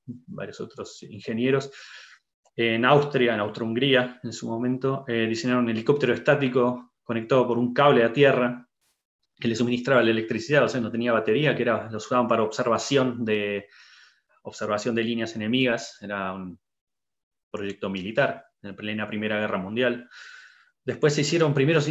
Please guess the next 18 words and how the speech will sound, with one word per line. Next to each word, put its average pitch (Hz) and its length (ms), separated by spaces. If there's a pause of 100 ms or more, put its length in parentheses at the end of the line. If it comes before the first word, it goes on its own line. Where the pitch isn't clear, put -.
los 147 120
primeros 175 280
intentos 156 360
con, 127 320
con 135 160
baterías 143 360
de 139 80
níquel-cadmio 147 720
en 117 60
los 113 160
años 139 240
cincuenta, 131 520
cuando 117 200
mejoró 131 380
bastante 139 440
la, 113 340 (360)
la 110 260
i-, 107 300